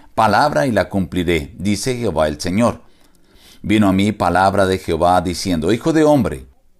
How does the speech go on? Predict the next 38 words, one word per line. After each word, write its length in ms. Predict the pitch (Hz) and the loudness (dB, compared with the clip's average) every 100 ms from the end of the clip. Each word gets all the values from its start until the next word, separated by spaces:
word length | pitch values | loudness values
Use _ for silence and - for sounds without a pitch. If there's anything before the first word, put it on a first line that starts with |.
| - | -8
la 220 | 98 90 | -2 -2
casa 320 | - 139 - 165 | 0 -2 2 2
de 100 | 147 | 4
Israel 380 | 123 107 120 | 4 2 2
dice, 400 | 117 120 - 65 | 2 0 -2 -4
la 120 | 87 104 | 0 2
visión 600 | 107 - 139 156 190 - - - | 0 -2 2 2 0 -6 -20 -18
que 320 | - 104 113 139 | -2 2 2 2
éste 360 | 139 - 143 | -2 0 0
ve 460 | 113 120 131 160 - | 2 2 2 0 -4
es 240 | 110 120 - | 0 0 0
para 300 | 139 123 107 | 0 2 4
dentro 340 | 104 92 92 | 2 0 -4
de 140 | 85 | -4
muchos 340 | 82 90 120 120 | -4 -4 -4 -2
días. 520 | 175 151 - - - - | -2 -4 -8 -12 -14 -4
Para 180 | 127 135 | 0 2
lejanos 480 | 135 135 214 202 - | 0 -2 -2 -2 -2
tiempos 440 | 147 165 147 120 | -2 -2 -2 -4
profetiza 640 | - 107 92 - 104 - 82 | -2 -4 -4 -4 -4 -2 -4
éste. 380 | 82 - - - - _ _ - | -4 -8 -18 -18 -20 _ _ -12
Diles, 640 | 85 117 123 135 131 - _ | -2 0 2 2 0 -8 _
por 200 | 113 110 | -2 -2
tanto, 520 | - 104 82 - 57 - | 0 -2 -2 -6 -14 -4
así 520 | 95 - - 123 131 | -2 -2 -2 0 0
ha 60 | 117 | 2
dicho 320 | 110 104 107 | 0 -4 -8
Jehová 340 | - 95 87 | -4 0 2
el 120 | 87 - | 0 -2
Señor, 460 | 78 82 76 67 - - - - | -6 -4 -6 -8 -18 -20 -20 -8
no 280 | 92 117 143 | 0 2 2
se 160 | 143 143 | 0 -2
tardará 600 | 131 113 95 85 101 107 | 2 2 2 2 2 2
más 320 | 98 110 98 | 2 0 0
ninguna 520 | 90 85 92 135 139 | -4 -2 0 2 2
de 140 | 127 | 2
mis 180 | 120 110 | 0 0
palabras, 600 | - 107 80 67 65 - | 0 2 2 0 -8 -10